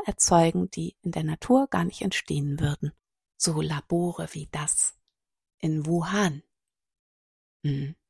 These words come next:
diese Forschung ist immer noch gar nicht verboten worden. Und es ist auch egal, ob man jetzt Corona geschädigt ist oder Corona-impfgeschädigt.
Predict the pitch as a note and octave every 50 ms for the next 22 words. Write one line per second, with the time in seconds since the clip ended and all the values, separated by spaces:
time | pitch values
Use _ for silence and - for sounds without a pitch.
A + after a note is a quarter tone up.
0 | _ _ _ _ _ _ - D3+ C#3 D3+ D3+ - - E3+ D#3 D#3 - E3 D#3 D3+
1 | D3+ - - - _ - F3+ F3 E3 D#3+ D#3 - - - D#3 D3+ D3+ D3 D#3 -
2 | - D#3 - - A3 A3+ - - - D#3 D3+ - D3 D3+ D3+ E3 E3+ - _ _
3 | _ _ - - - - - - - - F#3 F3+ F3+ E3+ - F3 - - E3 -
4 | D#3+ - - E3+ F3+ G3 G#3 - - - - D#3+ D3+ D3 D3 C#3+ - - - -
5 | - - - - F3 E3+ - F3 F#3 F#3 F#3 F3+ F#3 F3+ - - G3+ G3 F#3+ F#3+
6 | F#3 - - G3 G#3 - - - - F#3 F3+ E3+ - - F#3 F#3 G3 F#3+ F#3+ G3
7 | G#3+ A3+ A3 - - E3+ - - D#3+ D3 - D#3 D3+ - - -